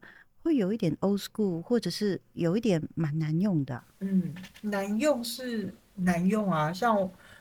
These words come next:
Speaker 2: 我都会很明白的说，精神分析这一套不是我不用，而是真的能够符合，能够使用精神分析这样子治疗的个案啊，条件啊，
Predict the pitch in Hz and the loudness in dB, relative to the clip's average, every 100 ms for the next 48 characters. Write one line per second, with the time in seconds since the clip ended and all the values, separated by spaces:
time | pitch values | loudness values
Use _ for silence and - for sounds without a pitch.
0 | _ - 196 247 269 269 208 190 165 165 | _ -10 2 8 10 10 8 4 0 -2
1 | 170 185 180 170 165 175 185 196 180 196 | 0 0 2 0 0 -2 -2 -2 -2 0
2 | 214 196 185 190 196 190 196 190 190 180 | 0 2 2 0 -4 -2 0 0 0 0
3 | 147 - - - _ _ - 208 262 185 | 0 -4 -12 -20 _ _ -2 2 4 4
4 | 165 175 196 165 - - - _ - 185 | 0 -2 2 2 0 -14 -20 _ 2 2
5 | 180 - 240 214 185 - - _ - 254 | 2 -2 -2 -2 -4 -10 -16 _ 4 4
6 | 247 247 220 196 185 185 214 202 190 - | 6 2 2 2 2 2 2 0 -4 -12
7 | 160 156 - 143 143 - 185 - - - | -12 -10 -4 -2 -2 -4 -8 -12 -18 0
8 | 190 190 226 226 - 151 185 185 190 180 | 4 4 4 0 -4 0 0 2 0 -2
9 | 165 - 165 - 165 160 175 165 147 151 | -4 -6 -8 -6 -8 -4 -2 -2 -2 -4
10 | - 113 - - - 185 160 139 131 143 | -6 -14 -14 -16 -6 -4 -2 -2 -2 -4
11 | - 135 - 185 - - - 170 151 147 | -4 -4 -4 -10 -18 -12 -2 0 0 0
12 | - - - - - - - 180 170 180 | -4 -10 -16 -20 -20 -20 -2 0 0 -2
13 | - 208 - - | -2 -2 -2 -10